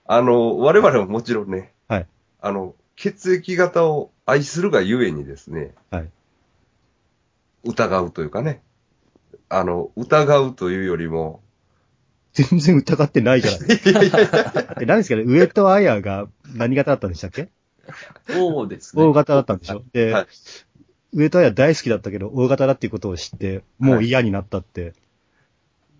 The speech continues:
Speaker 2: 言ってました。
Speaker 1: はい。
Speaker 3: そうなんです。
Speaker 1: そうなんですよ。
Speaker 2: だから大体全部が全部本末転倒なんですよ。<laughs> だか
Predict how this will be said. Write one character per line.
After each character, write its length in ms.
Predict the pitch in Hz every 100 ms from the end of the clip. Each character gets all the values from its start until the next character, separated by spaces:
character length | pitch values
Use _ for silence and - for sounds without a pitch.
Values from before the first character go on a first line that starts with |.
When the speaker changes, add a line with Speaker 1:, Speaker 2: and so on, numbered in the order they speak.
| _ -
Speaker 2:
言 80 | -
っ 20 |
て 100 | 113
ま 80 | 104
し 60 |
た。 40 | 139
Speaker 1:
は 60 |
い。 20 |
Speaker 3:
そ 140 | 139 127
う 20 |
な 80 | 95
ん 40 |
で 40 | 80
す。 80 |
Speaker 1:
そ 100 | -
う 40 | 107
な 60 |
ん 80 | 87
で 40 | 80
す 140 | -
よ。 80 | - - - - 453 156 - 247 - - _ - - - -
Speaker 2:
だ 180 | 233 -
か 140 | - - - - - - -
ら 140 | 196 165
大 120 | 214
体 100 | 233
全 320 | 147 247 254
部 100 | 160
が 80 | 113
全 180 | 98 123
部 60 |
本 200 | 101 202 180 107
末 80 |
転 220 | - 123 117
倒 160 | 127 117
な 120 | 104
ん 40 |
で 80 | 87
す 100 | -
よ。 80 | 87
<laughs> 80 |
だ 0 |
か 60 | -